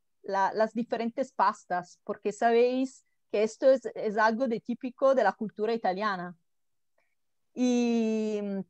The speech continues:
y nada, eso también lo que no hemos dado cuenta, que la primera vez que hemos enseñado, eh, los proyectos de este capítulo a, nueva,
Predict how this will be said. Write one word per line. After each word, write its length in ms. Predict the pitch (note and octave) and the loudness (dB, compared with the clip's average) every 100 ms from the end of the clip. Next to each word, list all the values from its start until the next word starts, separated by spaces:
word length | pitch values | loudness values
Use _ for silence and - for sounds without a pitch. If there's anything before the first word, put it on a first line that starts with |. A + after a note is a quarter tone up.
| _ _ _ _ _ _ _ _ | _ _ _ _ _ _ _ _
y 140 | C4 C#4+ | -6 -4
nada, 340 | B3+ G3 F#3 | 0 2 4
eso 460 | B3+ F4 D4 C#4 - A#3 - | 4 4 6 6 6 -2 2
también 400 | D#4 D#4+ E4 G4 G#4+ | 2 4 4 4 4
lo 160 | E4+ C#4+ | 2 4
que 300 | C#4 C4 B3+ | 4 4 2
no 180 | B3+ | -2
hemos 260 | C#4 F4 F4 | -2 -2 -2
dado 320 | C#4+ C4+ C#4+ | 0 0 -2
cuenta, 600 | - C4+ C4 A#3 A3 B3+ D#4 _ _ | -2 -2 -2 0 2 0 -4 _ _
que 100 | A#3+ | 0
la 160 | A#3 A#3 | 2 0
primera 400 | C#4 D4+ G4+ F4 | -2 2 6 6
vez 300 | C4+ B3 - | 6 2 -2
que 120 | A#3+ | -2
hemos 140 | A#3+ | -2
enseñado, 680 | B3 - B3 B3+ C4 A#3+ G3 F#3 - _ _ _ _ - | -4 -6 -4 0 2 2 0 -4 -10 _ _ _ _ -2
eh, 280 | F#3+ G3+ G3 | 2 4 4
los 240 | G#3 C4+ | 2 0
proyectos 640 | - D#4 E4 D#4+ - E4 | 0 2 4 2 2 -4
de 120 | - B3+ | 0 -2
este 220 | - C4+ | 0 -2
capítulo 600 | - A#3 C#4 - G3 E3+ E3 - _ - | -2 -2 -4 -4 -2 -2 -2 -12 _ 2
a, 380 | B3 C4 C#4 C#4 | 6 6 6 2
nueva, 480 | B3 A#3+ C4+ D4 - | -2 2 2 2 0